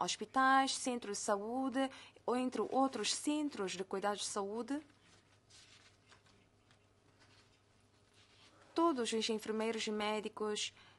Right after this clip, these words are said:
que es-, não, es-, não digo que só do hospital, também podem resolver os problemas e podem dar respostas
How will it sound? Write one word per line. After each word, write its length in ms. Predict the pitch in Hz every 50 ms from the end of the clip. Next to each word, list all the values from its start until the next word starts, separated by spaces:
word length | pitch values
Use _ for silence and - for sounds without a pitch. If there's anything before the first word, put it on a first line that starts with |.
| _ _ _
que 460 | - 226 220 208 202 190 180 180 190 - - _ _ - - - - - - - _ _ _ _ _ _ _ _ _ - - - - - _ _ _ _ - -
es-, 180 | - - - - -
não, 280 | 208 208 202 202 196
es-, 200 | 202 196 - - -
não 260 | - 208 196 190 190
digo 260 | 190 202 214 202 196 196
que 180 | - 208 190
só 360 | 190 - - 214 196 196 190
do 140 | 180 175 180
hospital, 440 | 175 - - - 214 - - 214 220
também 380 | - 247 233 226 226 247 285 302
podem 380 | - - 330 339 294 277 240
resolver 440 | 208 202 196 180 208 190 180 190 202
os 100 | 202 -
problemas 760 | - - 180 175 175 175 170 165 165 160 160 160 160 - - - - - - - -
e 180 | - 180 180 180
podem 380 | - 202 202 202 202 202 202
dar 180 | 190 190 190 196
respostas 720 | - - - - 285 302 285 - - 202 180 175 - -